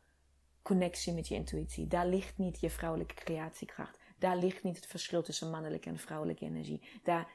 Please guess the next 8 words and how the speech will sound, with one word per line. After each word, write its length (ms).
ligt 360
niet 220
liefdevol 480
egoïsme. 500
Dat 280
alles 500
wat 280
jij, 500